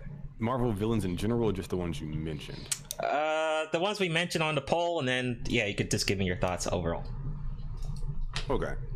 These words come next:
Speaker 1: Um, I, I really do like, uh, Doctor Doom. I think it's pretty interesting. I, I'm more so into, obviously, I think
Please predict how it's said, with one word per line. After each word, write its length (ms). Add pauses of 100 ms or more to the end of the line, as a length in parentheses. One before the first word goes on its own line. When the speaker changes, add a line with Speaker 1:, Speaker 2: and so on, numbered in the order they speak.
(460)
Speaker 1:
Um, 300
I, 260
I 60
really 280
do 160
like, 360
uh, 320 (180)
Doctor 300
Doom. 340 (520)
I 160
think 120
it's 80
pretty 240
interesting. 520 (680)
I, 560 (2500)
I'm 80
more 340
so 320
into, 600
obviously, 540
I 60
think 320